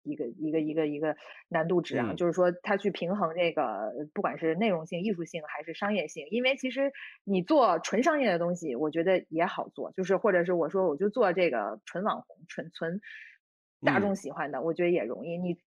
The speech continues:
Speaker 1: 纯，纯做自己其实也很容易，因为你不 care 别人怎么看你嘛。
Speaker 2: 对。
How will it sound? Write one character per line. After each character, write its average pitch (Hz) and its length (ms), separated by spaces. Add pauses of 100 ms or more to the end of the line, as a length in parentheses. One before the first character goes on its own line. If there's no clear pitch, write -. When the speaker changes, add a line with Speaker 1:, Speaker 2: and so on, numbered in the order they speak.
Speaker 1:
纯， - 220
纯 240 160
做 339 140
自 330 160
己 143 220
其 - 80
实 220 100
也 196 160
很 202 220
容 104 180
易， 139 60
因 185 100
为 262 60
你 196 100
不 175 140
care 247 280
别 - 120
人 175 160
怎 - 100
么 - 100
看 208 320
你 - 60
嘛。 - 120
Speaker 2:
对。 - 40